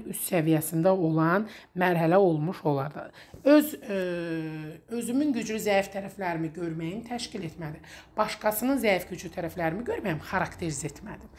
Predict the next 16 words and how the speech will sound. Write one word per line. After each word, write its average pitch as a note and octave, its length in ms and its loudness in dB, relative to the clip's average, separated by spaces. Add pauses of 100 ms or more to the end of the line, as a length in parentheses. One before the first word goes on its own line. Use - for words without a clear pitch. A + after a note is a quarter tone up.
(280)
Həm A#3 200 8 (120)
özümünkünü, F3 400 -2
həm F3 240 -4
başqasınınkini E3 800 -8
görə F3 220 0
biləmsə, F#3 340 -4
bu - 80 -14
xarakterizə D#3 560 -4
etmə D4+ 180 -2 (320)
və C#4 100 -8 (100)
təbiiləşmə G3 560 2
də E3+ 100 -4
deyə D#3+ 200 2
bilərik. C#3+ 280 -4
Çünki F3 200 -10
təbiiləşmə G3 600 -2